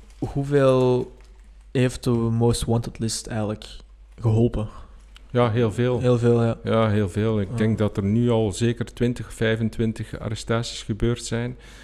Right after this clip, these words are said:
Speaker 2: met Belgium Most Wanted, hè.
Speaker 1: Ja, ja.
Speaker 2: En, eh, Europe's Most Wanted, ja, dat is, eh, met alle criminelen van Europa. Ik denk dat we daar al aan, eh, in de veertig zitten.
Speaker 1: Ja, want elk jaar
Speaker 2: En dat zijn dan z-, heel zware criminelen. Dat zijn moordenaars, eh,
Speaker 1: Ja.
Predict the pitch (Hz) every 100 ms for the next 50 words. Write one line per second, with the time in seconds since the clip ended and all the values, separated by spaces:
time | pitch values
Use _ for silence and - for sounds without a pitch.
0 | - - 110 - 117 127 135 135 139 -
1 | 135 139 151 - - 123 139 - 131 123
2 | 143 117 113 110 110 107 101 131 131 -
3 | 123 117 - 123 123 110 - - 107 110
4 | 98 101 101 98 - 107 98 95 98 -
5 | - - - - 95 95 - 104 107 110
6 | 104 101 107 101 98 95 98 107 - 113
7 | - - - 101 101 104 95 92 - 82
8 | 110 107 110 110 104 101 101 95 - 101
9 | 92 - 110 - - - 98 - - -
10 | 127 123 127 - 143 151 139 139 151 -
11 | 120 117 113 123 120 107 95 - 120 127
12 | 101 117 113 110 110 101 113 120 98 -
13 | 101 101 117 117 110 117 110 - 98 117
14 | 117